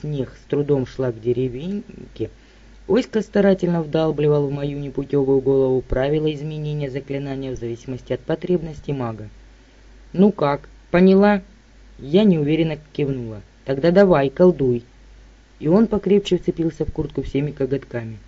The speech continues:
Я нахмурилась и старательно представила перед глазами руну перехода, потом слегка изменила одну черточку и активировала. Блеск яркого снега, шепот ветра, и вот я уже куда-то падаю. "Караул!" заорал Оська,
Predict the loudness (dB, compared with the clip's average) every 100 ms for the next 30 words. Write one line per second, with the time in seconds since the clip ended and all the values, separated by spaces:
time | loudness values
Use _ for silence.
0 | -20 -20 -20 _ 2 4 4 2 -4 -4
1 | -2 -2 -4 -8 -20 -6 0 0 2 0
2 | 0 0 -4 -2 0 2 2 2 0 0
3 | -2 -2 -4 -6 -4 -4 -4 -6 -6 -6
4 | -4 -2 -2 -6 -12 -20 -20 -10 -4 0
5 | 0 0 -2 0 -2 -2 -6 -2 -2 -2
6 | -4 -8 -2 -2 -2 -4 -4 -6 -6 -8
7 | -8 -8 -10 -10 -6 -2 2 4 4 2
8 | -2 -8 -18 -20 -20 _ -20 -10 2 2
9 | 2 2 2 4 2 0 -2 -10 -12 0
10 | 2 4 2 -2 -4 2 4 6 4 2
11 | 0 0 0 2 2 4 4 2 2 0
12 | 0 0 -2 -4 -6 -6 -12 -16 _ -20
13 | -20 -16 0 4 4 4 8 8 8 6
14 | 2 0 0 -2 -2 -2 0 0 0 -2
15 | -4 -10